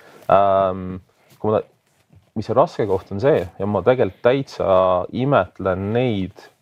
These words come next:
ettevõtjaid, neid ettevõtlusliitusid, kes jaksavad ennast paljust sellest mudrust läbi närida ja tegelikult nagu seisukohti anda. See raske koht on tegelikult nagu see, et,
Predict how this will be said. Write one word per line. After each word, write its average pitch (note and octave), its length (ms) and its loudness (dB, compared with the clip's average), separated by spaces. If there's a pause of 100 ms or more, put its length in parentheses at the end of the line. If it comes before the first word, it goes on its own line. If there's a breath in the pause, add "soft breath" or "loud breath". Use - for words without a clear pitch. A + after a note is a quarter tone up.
ettevõtjaid, A2+ 720 2 (400 loud breath)
neid G#2 160 4
ettevõtlusliitusid, G2 880 -2
kes - 220 0
jaksavad G2 420 0
ennast G2 240 -8
paljust A2 300 0
sellest G2+ 180 -6
mudrust A#2+ 300 -2
läbi B2 180 2
närida F#2 320 -4
ja - 460 -18
tegelikult G#2+ 340 0
nagu G2 160 0
seisukohti A2+ 480 2
anda. G#2 240 -2 (380 loud breath)
See A2+ 100 4
raske C3+ 240 0
koht F#2+ 140 -2
on G2 80 0
tegelikult B2 240 0
nagu F#2 80 -6
see, C3 160 2
et, - 240 -20